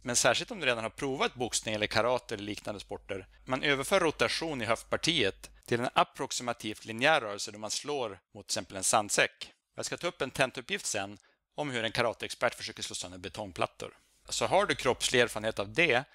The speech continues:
så kan du genom analogi överföra det till förståelsen av vevaxeln. Och en del tentuppgifter har jag så här bredvid varandra för att man ska se likheterna före man ser skillnaderna. I Karlstad är vi ganska tursamma just med sport,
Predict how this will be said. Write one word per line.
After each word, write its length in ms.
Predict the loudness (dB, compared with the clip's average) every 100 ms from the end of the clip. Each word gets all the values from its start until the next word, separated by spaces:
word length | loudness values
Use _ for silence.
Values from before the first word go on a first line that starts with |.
| _ _
så 140 | -6 0
kan 140 | 0
du 60 | 0
genom 200 | -4 0
analogi 760 | 0 0 -4 -2 0 2 0 -4 -20 _ _ _ -20 -8
överföra 480 | -2 0 4 6 6
det 100 | 2
till 100 | -6
förståelsen 560 | -12 -10 -8 -6 -8 -10
av 120 | -4
vevaxeln. 560 | 0 2 2 0 -10 -16 _ _ _ _ -12
Och 60 | -2
en 60 |
del 160 | 2 4
tentuppgifter 600 | 2 0 -6 -8 -6 -4
har 160 | 0
jag 100 | 0
så 80 | 0
här 60 | -4
bredvid 320 | -4 0 2
varandra 300 | 2 0 -4
för 80 | -10
att 60 |
man 60 | -10
ska 140 | -4
se 420 | 0 4 6 6 2 -6 -10
likheterna 800 | 2 4 4 4 4 2 -2 -4
före 320 | -2 -2 -2
man 100 | -2
ser 160 | -4 -4
skillnaderna. 600 | -2 0 0 -2 -6 -16 -20 -20 _ -2
I 80 | 0
Karlstad 380 | 4 4 6 4
är 20 |
vi 60 |
ganska 220 | 4 4 0
tursamma 640 | 0 2 4 4 4 0
just 240 | -2 -4
med 140 | -4 -4
sport, 560 | -2 -4 -4 -8 -14